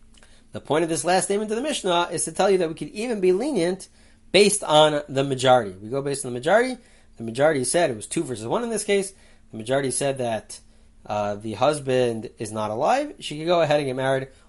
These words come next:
We will even allow her to get married based on the majority. Uh, so this concludes the whole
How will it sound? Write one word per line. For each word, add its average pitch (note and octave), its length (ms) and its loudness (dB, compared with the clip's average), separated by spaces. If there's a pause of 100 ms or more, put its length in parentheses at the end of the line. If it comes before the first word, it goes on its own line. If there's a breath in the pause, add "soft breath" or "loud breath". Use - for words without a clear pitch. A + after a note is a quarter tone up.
We A#2+ 80 -6
will B2+ 160 -2
even G3+ 400 0 (360 soft breath)
allow D#3+ 400 6
her G3+ 120 2
to E3 60 -6
get E3 140 -2
married D3+ 520 0 (240)
based C#3+ 300 -2
on B2+ 420 2 (100)
the A#2 60 -8
majority. G#2+ 400 -2 (1400)
Uh, A2+ 220 -2
so A#2 140 -8
this D3+ 140 -4
concludes C#3 400 -4
the A#2 100 -4
whole D3+ 380 -2